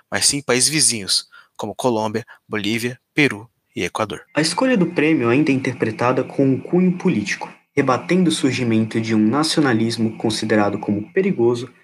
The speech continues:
Speaker 2: do populismo de governos, prestando apoio àquelas instituições que têm o mesmo desafio global e, finalmente, evidenciando a importância do multilateralismo e da solidariedade internacional, como disse a presidente do Comitê Norueguês do Nobel,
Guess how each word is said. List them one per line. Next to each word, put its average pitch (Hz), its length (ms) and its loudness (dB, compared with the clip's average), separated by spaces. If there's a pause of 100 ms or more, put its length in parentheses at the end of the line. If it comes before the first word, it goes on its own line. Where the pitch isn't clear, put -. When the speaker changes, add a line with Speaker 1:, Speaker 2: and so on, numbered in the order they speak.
(140)
Speaker 2:
do 117 80 0
populismo 123 560 2
de 107 100 2
governos, 120 560 2
prestando 127 460 0
apoio 113 480 2
àquelas 107 460 0
instituições 110 720 -2
que - 100 -8
têm 110 160 0
o 107 60 4
mesmo 151 320 2
desafio 113 380 -2
global 127 420 2 (340)
e, - 60 0
finalmente, 156 720 0 (160)
evidenciando 160 600 2
a - 20 2
importância 123 640 0
do 120 100 0
multilateralismo 127 1120 -2
e 156 60 2
da 113 200 2
solidariedade 127 1080 0
internacional, 117 800 -2 (200)
como 196 200 2
disse 117 340 0
a - 40 2
presidente 110 560 0
do 110 100 -2
Comitê 107 380 2
Norueguês 98 560 2
do 120 80 -2
Nobel, 123 420 2